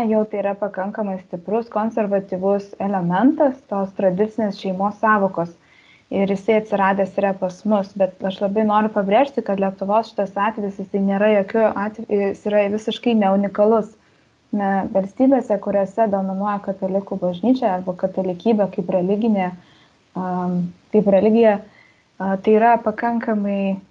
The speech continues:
pasakyčiau, kaip ten yra normalizuotos, tai yra normalizuota praktika, kad, am, kad ta įtaka yra ir jinai, a, formuoja politiką. A, rengimo šeimai gi programos taip pat yra Lenkijoje,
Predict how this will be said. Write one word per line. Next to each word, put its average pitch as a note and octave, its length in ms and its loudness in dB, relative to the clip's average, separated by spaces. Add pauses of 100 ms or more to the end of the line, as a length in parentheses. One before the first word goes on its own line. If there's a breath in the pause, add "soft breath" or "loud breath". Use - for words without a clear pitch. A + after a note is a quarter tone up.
(480)
pasakyčiau, G3+ 540 -4
kaip F#3 300 -6
ten G#3 180 0
yra A3+ 100 2
normalizuotos, G#3+ 960 2 (480)
tai G3+ 140 -4
yra G#3 80 -2
normalizuota G3 760 0
praktika, G3 640 -2
kad, - 200 -12 (160)
am, G3 420 -4 (160)
kad G3 160 -4
ta G#3+ 160 4
įtaka G3 400 0
yra G3 380 0
ir A#3+ 180 0
jinai, A3+ 380 0 (760 loud breath)
a, G3 280 -4 (100)
formuoja G#3 560 2
politiką. A3 640 0 (1500)
A, G3 280 -4
rengimo G#3 420 2
šeimai G#3 460 0
gi F3+ 100 -10
programos G3 560 -4
taip - 180 -6
pat F#3+ 220 -2
yra F#3 160 -4
Lenkijoje, G#3+ 800 2